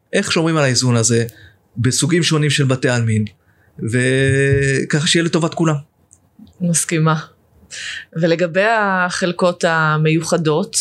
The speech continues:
Speaker 2: מה היו הממצאים? חלקה, מה שנקרא חלקה חריגה
Speaker 1: חריגה,
Speaker 2: ב-
Speaker 1: חריגה. גם פה מצאנו בעצם שחלק, אה, שהיו בתי עלמין שבדקנו, ש-, אה, בעצם, אה, מכרו לציבור יותר מעשרה אחוזים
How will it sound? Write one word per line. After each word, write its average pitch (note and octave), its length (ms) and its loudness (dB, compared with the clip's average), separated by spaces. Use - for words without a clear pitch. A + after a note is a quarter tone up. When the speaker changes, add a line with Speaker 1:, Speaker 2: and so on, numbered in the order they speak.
Speaker 2:
מה D#3 180 2
היו D#3 320 0
הממצאים? D3+ 840 0
חלקה, D#3 380 -2
מה F#3 180 -2
שנקרא F3 340 -2
חלקה D#3+ 320 -2
חריגה E3+ 600 0
Speaker 1:
חריגה, B2 360 0
Speaker 2:
ב- - 280 -12
Speaker 1:
חריגה. A#2 400 0
גם D3+ 300 0
פה G3 180 2
מצאנו C#3 320 0
בעצם C3 240 2
שחלק, C3+ 540 0
אה, A#2+ 200 2
שהיו B2 540 0
בתי C3 200 0
עלמין C3 200 -2
שבדקנו, C#3+ 640 0
ש-, - 120 0
אה, A2+ 480 2
בעצם, C3+ 500 0
אה, A#2 160 2
מכרו A2+ 300 2
לציבור C#3+ 440 0
יותר D3 400 0
מעשרה C3 500 2
אחוזים C#3+ 520 0